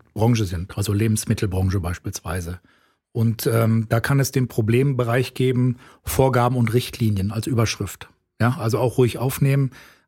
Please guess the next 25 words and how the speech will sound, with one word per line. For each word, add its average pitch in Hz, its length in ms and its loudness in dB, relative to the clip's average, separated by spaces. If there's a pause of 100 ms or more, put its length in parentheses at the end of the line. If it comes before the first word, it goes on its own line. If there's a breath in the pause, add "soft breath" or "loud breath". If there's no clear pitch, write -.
(120)
weil, 117 260 2
ähm, 113 360 2 (180)
manchmal 120 480 0 (380)
gibt - 180 -4
es 120 120 -4
eben 117 160 2
die 110 80 0
Vorgabe, 117 440 0
dass 117 220 -2
man 127 100 2
so 113 140 0
arbeiten 120 400 0
muss, 117 240 0
wie 127 40 0
man 135 140 0
arbeitet. 127 540 -2 (500 loud breath)
Und, 113 320 2
ähm, 113 300 4 (340)
daher 120 400 2
den - 380 -2
Hinweis, 113 500 0 (400 loud breath)
nutzen 127 320 0
Sie 107 160 -2
dann 117 240 0
auch 117 480 -2